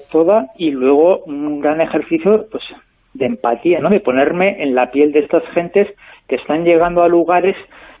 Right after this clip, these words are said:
eh, completamente diferentes a como soy,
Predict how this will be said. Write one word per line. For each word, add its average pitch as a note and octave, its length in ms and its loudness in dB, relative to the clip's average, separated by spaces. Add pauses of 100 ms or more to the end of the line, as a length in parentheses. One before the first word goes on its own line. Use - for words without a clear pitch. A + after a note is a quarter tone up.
(180)
eh, - 460 -10
completamente C#3+ 500 0
diferentes C#3+ 420 0
a C3 60 -4
como B2+ 240 -4
soy, A#2+ 320 0